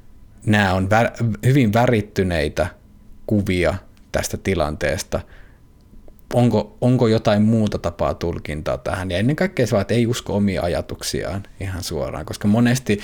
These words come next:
haastavina tilanteina ne on tosi vahvasti vinoutuneita johonkin tiettyyn suuntaan, jotka ei välttämättä anna kokonaiskuvaa siitä tilanteesta. Niin sen takia, niin kuin, että voi kysyä, kysyä itseltään,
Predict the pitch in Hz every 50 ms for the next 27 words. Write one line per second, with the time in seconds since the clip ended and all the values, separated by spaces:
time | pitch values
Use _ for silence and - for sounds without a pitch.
0 | - - - - - 107 110 101 - - 101 98 90 87 - - 95 87 82 90
1 | - 76 78 78 85 95 101 107 117 117 107 101 110 104 - 98 90 90 90 92
2 | 87 104 - - 82 113 95 92 90 80 78 78 - - 67 62 67 65 - -
3 | 90 87 - - - - 92 80 69 - - - 69 65 69 - - 80 69 73
4 | 80 - 69 67 67 - - 85 69 78 87 85 80 85 - - - 69 65 69
5 | - - 67 69 80 78 80 - - 82 - - 78 71 65 95 - - - 82
6 | 65 57 78 - - 65 67 - - 82 82 69 60 76 - - - - - -
7 | - 98 - - - - - - - - - - - 92 87 82 80 78 76 -
8 | - - - - - - - - - - - - 98 92 90 98 101 - - -
9 | - - - - 113 101 - - 117 107 98 101 101 98 - - - - - -
10 | 95 90 92 90 90 - - 107 107 104 - - - - 131 117 107 90 - 95
11 | 117 - - 190 180 - 139 107 87 71 87 - - - 90 71 73 - - 78
12 | 64 64 78 95 101